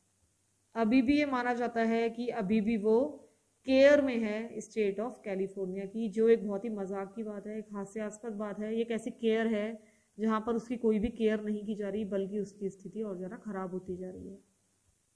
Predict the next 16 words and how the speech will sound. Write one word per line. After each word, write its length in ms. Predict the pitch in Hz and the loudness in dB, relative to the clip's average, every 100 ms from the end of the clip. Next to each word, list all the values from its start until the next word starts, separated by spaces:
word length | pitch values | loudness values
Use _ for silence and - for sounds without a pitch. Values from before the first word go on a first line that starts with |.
| _ _ | _ _
उसको 320 | - 262 269 294 | 0 0 2 2
पता 240 | 277 262 | 4 2
नहीं 120 | 262 | 0
कहाँ 240 | 254 240 254 | 0 0 2
lock 360 | 233 220 220 | 6 6 6
and 180 | 233 233 | 2 -2
key 160 | 240 214 | 0 0
में 80 | 226 | 2
रखा 280 | 214 214 220 | 0 -2 -2
गया 180 | 214 208 | 0 0
है 140 | 214 | 0
और 100 | 233 | 0
ऐसा 200 | 214 220 | 0 0
लगता 280 | 214 196 - | -4 -4 -4
है 240 | 196 202 202 | -4 -2 -4
कि 220 | 196 214 | -6 -10